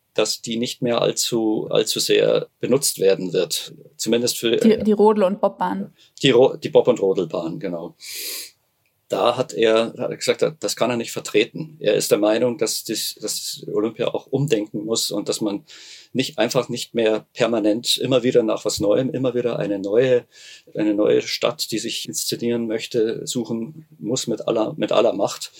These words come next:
Speaker 1: und dort lauter neue Riesenvenues hinbaut.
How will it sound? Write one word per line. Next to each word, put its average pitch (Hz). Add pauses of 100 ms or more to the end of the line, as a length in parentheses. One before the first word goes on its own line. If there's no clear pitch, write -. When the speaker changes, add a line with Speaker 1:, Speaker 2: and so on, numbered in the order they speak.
(340)
Speaker 1:
und 107
dort 120
lauter 107
neue 107
Riesenvenues 117
hinbaut. 127